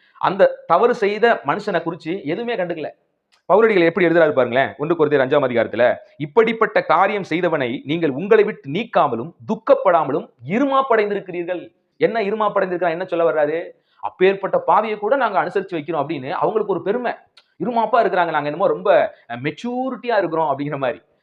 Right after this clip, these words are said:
ஆனா பவுலடிகள் என்ன சொல்றாரு பாருங்க, ஆவியானவர் எங்க, எப்படி எழுதுறாரு பாருங்க, "நீங்க அவங்கள உங்க, அப்படிப்பட்டவனை உங்களை விட்டு விலக்காமலும் துக்கப்படாமலும் நீங்க எப்படி இருமாப்படைந்திருக்கிறீங்கன்னு?" கேள்வி கேட்கிறாரு.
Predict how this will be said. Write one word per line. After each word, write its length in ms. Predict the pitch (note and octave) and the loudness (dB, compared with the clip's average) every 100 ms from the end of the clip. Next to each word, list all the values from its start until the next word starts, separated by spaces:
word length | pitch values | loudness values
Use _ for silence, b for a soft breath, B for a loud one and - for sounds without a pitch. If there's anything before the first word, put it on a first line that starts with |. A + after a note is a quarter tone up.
| _ | _
ஆனா 440 | - F3+ D#3 F#3 - | -2 0 0 0 2
பவுலடிகள் 500 | E3+ C#4 C4 B3 F#3+ | 2 4 2 2 0
என்ன 160 | E3 | -2
சொல்றாரு 260 | F3+ D#3 D3+ | 0 2 2
பாருங்க, 240 | C#3 C3 | 2 0
ஆவியானவர் 460 | B2+ E3+ F#3 F3 D#3 | 2 2 2 4 4
எங்க, 320 | D#3+ E3+ C#3 | 4 4 4
எப்படி 240 | B2+ D3 E3 | 2 2 2
எழுதுறாரு 300 | D#3 D#3 B2 | 4 4 4
பாருங்க, 500 | A2+ G#2 G#2+ E3+ - B | 0 0 0 0 -2 B
"நீங்க 440 | C3 G3+ B3+ B3 F3+ | -4 -2 0 4 4
அவங்கள 200 | F3 F3+ | 6 4
உங்க, 420 | D#3+ E3 D3 C3+ | 4 0 -2 -2
அப்படிப்பட்டவனை 580 | B2 E3 F3+ F3+ A3 G#3+ | -2 -2 0 0 0 -2
உங்களை 300 | D#3 G3+ G3 | 0 2 2
விட்டு 240 | G3+ - | 0 -6
விலக்காமலும் 760 | C#3+ F3+ A#3 B3 G#3 F3+ F3 A#2 B2 | 0 2 2 2 2 2 -2 -6 -12
துக்கப்படாமலும் 800 | - - C4 G#3 F#3 F3+ F#3+ C3 | -6 0 2 2 -2 -2 -6 -8
நீங்க 200 | E3+ D#3+ | -10 -6
எப்படி 360 | E3 E3 C4 G#3+ | -6 -6 -8 -4
இருமாப்படைந்திருக்கிறீங்கன்னு?" 800 | A3 G3+ F#3 F3 E3 E3 F#3 | -4 -2 -2 -4 -10 -10 -12
கேள்வி 260 | - F3+ E3 | -10 -10 -10
கேட்கிறாரு. 360 | C3 C#3 G#2+ | -12 -12 -14